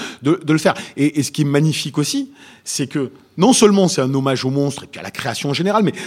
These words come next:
de, de manière aussi symbolique que Zemeckis savait pu le faire dans The Walk, où ça parlait de création, euh, euh, euh, au final, il le fait du, du, d'une autre manière. D'ailleurs, il n'y a pas, quasiment pas un plan du film dans la baraque où t'as pas, euh, une figurine de Frankenstein, quelque chose qui convoque un, un, un,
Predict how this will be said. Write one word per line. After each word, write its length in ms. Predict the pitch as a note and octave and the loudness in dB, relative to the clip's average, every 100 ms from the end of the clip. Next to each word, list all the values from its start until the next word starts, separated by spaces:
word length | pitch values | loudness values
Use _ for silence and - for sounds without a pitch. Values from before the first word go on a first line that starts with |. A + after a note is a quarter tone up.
| - | -10
de, 160 | C#3 D#3+ | -8 -4
de 100 | E3+ | -2
manière 260 | F3+ F#3+ | -2 2
aussi 420 | E3+ D#3+ G#3 F#3+ F#3 | 4 4 4 2 2
symbolique 560 | - E3+ F3 G3+ - | 2 4 4 2 0
que 160 | F3+ F3+ | 2 2
Zemeckis 400 | D3+ D3+ C#3 G#3 | 2 0 0 -2
savait 280 | - C#3+ C#3 | 0 0 -2
pu 140 | C#3 | -6
le 60 | C3+ | -2
faire 280 | F#3 E3+ C#3 | 2 2 2
dans 200 | D3 C#3 | -2 0
The 80 | |
Walk, 380 | D3+ F#3 G3 - - | 4 6 4 0 -10
où 220 | D3 C#3 | -8 -6
ça 160 | - A#2+ | -6 -2
parlait 240 | C3+ C#3+ | -2 -2
de 60 | - | -2
création, 500 | C#3 B2+ G3 F3 C#3+ | -2 0 2 2 0
euh, 60 | - - - | -2 -10 -6
euh, 320 | C#3 D3 D3+ D3+ | -2 0 2 2
euh, 40 | |
au 100 | D3+ | -2
final, 380 | - E3+ G3 D3+ | 0 2 2 0
il 120 | D3+ | 0
le 100 | D#3 | 0
fait 140 | D3 F3 | 0 -2
du, 140 | C#3+ - G3 - | -4 -12 -16 -12
du, 160 | C#3+ | -12
d'une 160 | C#3 D3 | -6 -2
autre 200 | D3 D3+ | 0 2
manière. 260 | D3 F3 D#3 | 4 4 4
D'ailleurs, 220 | C#3 C#3 - - | 2 2 2 -2
il 40 | |
n'y 60 | B2 | -4
a 60 | - | -4
pas, 320 | C3+ - _ _ | -4 -6 _ _
quasiment 280 | E3 C#3 D3 | -4 0 0
pas 160 | C#3+ C#3+ | 4 4
un 100 | D3+ | 2
plan 200 | D#3 E3 | -2 -2
du 160 | D3 C3+ | -4 -8
film 200 | - D3 | -6 -2
dans 80 | |
la 80 | B2+ | 0
baraque 260 | C3+ D#3 C#3+ | 2 2 0
où 40 | |
t'as 120 | C3 - | -8 -8
pas, 260 | D3+ C#3 | -4 -4
euh, 80 | C3+ - - - | -4 -8 -12 -2
une 140 | D3 | -2
figurine 400 | C#3+ C3+ C#3 C#3+ | -2 0 4 4
de 80 | C3+ | 2
Frankenstein, 760 | B2+ C#3 C#3 C#3 - D3 D3+ C#3 G3 G3+ - | -2 -4 -6 -4 -2 2 4 2 2 -2 0
quelque 240 | D3+ D3+ | 0 0
chose 180 | - D#3 | -2 -4
qui 140 | D3 | -2
convoque 440 | B2 D3+ D3 D#3+ D3+ | 2 4 6 4 2
un, 40 | |
un, 680 | C#3+ C#3 C#3 C#3 C3+ C3 | 0 -2 0 -2 -2 -2
un, 40 | C3 | -4